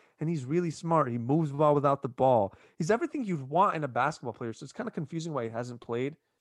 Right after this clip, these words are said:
But we'll see. Now Scott Brooks doesn't have a chance to play, doesn't have, doesn't have a reason not to play him. He's gotta play his healthy bodies. Anthony <laughs> Gill is one of the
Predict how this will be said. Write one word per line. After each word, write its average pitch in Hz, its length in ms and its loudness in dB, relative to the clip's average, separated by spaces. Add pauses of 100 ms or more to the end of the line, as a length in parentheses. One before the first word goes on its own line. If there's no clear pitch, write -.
(340)
But 143 120 -2
we'll 151 120 0
see. 202 240 -2
Now 147 160 2
Scott 160 240 2
Brooks 175 180 0
doesn't 156 180 -2
have 139 120 0
a 123 40 -2
chance 143 340 -4
to 135 80 -6
play, 139 280 -2
doesn't 139 240 0
have, 139 200 -2 (240)
doesn't 156 160 -2
have 151 100 0
a 131 40 0
reason 139 280 0
not 143 220 -4
to - 60 -14
play 131 180 -6
him. 120 100 -6
He's 104 140 -10
gotta 123 240 0
play 117 240 -4 (280)
his 113 100 -8
healthy 117 260 -4
bodies. 110 480 -2
Anthony 117 280 -6
<laughs> - 160 -4
Gill 139 160 4
is 117 120 -2
one 120 200 0
of 113 140 -4
the 110 80 -4